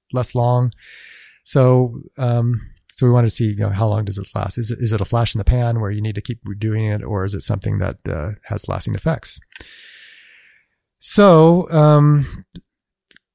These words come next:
what we found was, uh,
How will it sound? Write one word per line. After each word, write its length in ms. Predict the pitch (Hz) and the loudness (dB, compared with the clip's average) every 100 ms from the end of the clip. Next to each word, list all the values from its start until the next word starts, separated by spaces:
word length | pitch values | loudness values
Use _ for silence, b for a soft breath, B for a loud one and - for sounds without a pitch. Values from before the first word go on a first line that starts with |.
| _ _ _ _ _ _ - | _ _ _ _ _ _ -2
what 120 | 151 | 2
we 100 | 147 | 2
found 500 | - 196 190 139 127 | 4 4 6 4 4
was, 380 | 127 117 - 135 | 4 2 0 2
uh, 460 | 127 127 127 123 | 4 4 2 -2